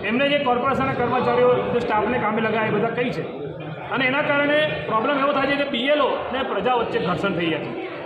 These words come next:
જેના કારણે ઘણી બધી જગ્યાએ બધા બનાવ બન્યા છે. અમારી માંગણી છે કે સમય મર્યાદા ચાર નવેમ્બરથી ચાર ડિસેમ્બર શું કામ? શેની ઉતાવળ છે? જો ગુજરાતની સરકાર, ભાજપની કે કેન્દ્રની સરકાર પારદર્શક વહીવટ કરતી હોય અને તમારી નિયતમાં ખોટ ના હોય,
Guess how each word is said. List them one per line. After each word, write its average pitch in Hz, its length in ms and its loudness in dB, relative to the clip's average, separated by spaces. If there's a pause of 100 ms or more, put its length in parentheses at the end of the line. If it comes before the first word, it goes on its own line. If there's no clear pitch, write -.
જેના 220 200 0
કારણે 233 400 0
ઘણી 202 220 0
બધી 240 140 2
જગ્યાએ 233 200 0
બધા 214 220 0
બનાવ 180 260 0
બન્યા 170 320 -2
છે. - 40 -6 (320)
અમારી 220 240 2
માંગણી 220 360 2
છે 269 120 2 (480)
કે 277 100 -2
સમય 269 280 2
મર્યાદા 294 380 4
ચાર 277 280 2
નવેમ્બરથી 277 520 0
ચાર 262 120 2
ડિસેમ્બર 277 360 0
શું 285 180 -2
કામ? 269 160 2 (560)
શેની 320 340 2
ઉતાવળ 277 280 4
છે? 185 120 0 (440)
જો 240 100 4 (140)
ગુજરાતની 247 560 2
સરકાર, 233 340 0
ભાજપની 202 460 0
કે 240 100 0
કેન્દ્રની 202 380 0
સરકાર 175 340 0 (420)
પારદર્શક 262 540 2
વહીવટ 233 340 2
કરતી 269 260 0
હોય 233 220 2 (300)
અને 277 120 -2
તમારી 262 320 0
નિયતમાં 247 520 0
ખોટ 240 220 2
ના 285 140 2
હોય, 214 240 2